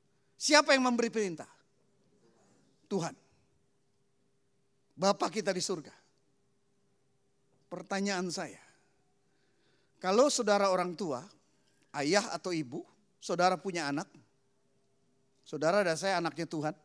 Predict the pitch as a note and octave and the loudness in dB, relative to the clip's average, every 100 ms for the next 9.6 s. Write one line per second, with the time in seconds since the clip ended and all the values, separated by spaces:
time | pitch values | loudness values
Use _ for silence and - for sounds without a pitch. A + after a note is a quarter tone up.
0 | - D#3 B3 - _ _ _ _ _ _ | -10 -8 -8 -12 _ _ _ _ _ _
1 | _ _ - A3+ C#4+ C#4+ - A4+ B4+ - | _ _ -2 4 6 4 4 2 2 8
2 | F4+ D4 A#3 D4 B3+ C4 C4 C4 B3+ B3 | 10 10 6 2 4 6 4 4 2 4
3 | A#3+ B3+ G3+ B3+ B3 G3+ B3 D#4+ A4 G#4+ | 4 2 0 0 0 -2 -2 -2 -2 2
4 | D4+ A3+ A3+ A#3 A3+ G#3+ A#3+ C#4 D4+ B3 | 2 4 0 2 0 2 2 2 0 -2
5 | A3+ G#3 A#3 G#3+ G#3 G3+ G#3 - F#3 E3+ | -6 -4 -2 2 2 0 -4 -4 -6 -8
6 | G#3 F#4 _ _ _ _ _ _ _ _ | -12 -16 _ _ _ _ _ _ _ _
7 | _ _ _ _ _ _ _ _ _ _ | _ _ _ _ _ _ _ _ _ _
8 | _ _ _ - C#4 D#4 G#4 A#4 G4+ D4+ | _ _ _ 4 6 10 10 8 6 6
9 | D4 D4 C#4+ A3+ B3 | 6 4 0 2 2